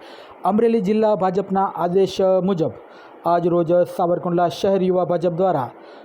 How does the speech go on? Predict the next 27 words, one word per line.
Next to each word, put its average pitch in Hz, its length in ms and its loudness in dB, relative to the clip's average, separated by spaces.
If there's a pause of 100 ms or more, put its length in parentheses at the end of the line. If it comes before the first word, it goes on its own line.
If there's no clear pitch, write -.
(500)
સ્વતંત્ર 220 400 0
પર્વની 202 500 2
ઉજવણી 190 440 0
અંતર્ગત 175 480 -2 (640)
આજે 170 220 0
એક 185 300 0
ભવ્ય 208 500 2
તિરંગા 196 340 0
યાત્રાનું 180 600 0
આયોજન 185 320 0
સાવરકુંડલા 175 600 0
શહેરના 170 640 0 (680)
વિસ્તારમાં 175 460 -2
કરવામાં 165 380 -2
આવેલ 156 180 0
હતું. 139 300 -4 (680)
આ 175 360 2
ભવ્ય 185 420 0
તિરંગા 185 380 0
યાત્રા 180 460 2
સાવરકુંડલા 175 580 -2
શહેરના 175 480 0
વિવિધ 190 260 0
રાજમાર્ગો 175 580 0
ઉપર 165 180 0
ફરી 165 240 0
હતી. 156 240 -4